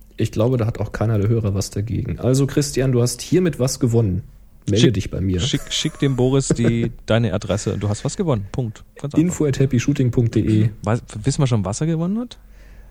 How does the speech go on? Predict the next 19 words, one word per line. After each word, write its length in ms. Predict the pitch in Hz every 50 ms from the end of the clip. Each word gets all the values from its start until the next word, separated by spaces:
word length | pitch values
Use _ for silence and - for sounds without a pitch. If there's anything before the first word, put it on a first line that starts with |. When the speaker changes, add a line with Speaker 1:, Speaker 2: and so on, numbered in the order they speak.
| - - - - - - - -
Speaker 1:
Äh, 380 | 143 185 196 196 190 185 175
ich 80 | 117 -
Speaker 2:
Wovon 100 | 165 165
Speaker 1:
denke, 140 | 190 170 165
Speaker 2:
hast 120 | 175 196
Speaker 1:
es 60 | -
Speaker 2:
du 60 | - 175
denn 100 | 165 160
Speaker 1:
wird 100 | 160 139
Speaker 2:
noch 60 | 143
Speaker 1:
eine 100 | 143 123
Speaker 2:
eins 20 | 117
Speaker 1:
Lizenz 160 | 143 147 87
Speaker 2:
übrig? 200 | 85 85 90 90
Speaker 1:
sein. 60 | 95 - - - - - -
Speaker 2:
Eine 80 | 123 127
Lizenz 260 | 131 - 151 156 -
für 100 | - 156 139
Software? 420 | 139 147 - - 202 196 202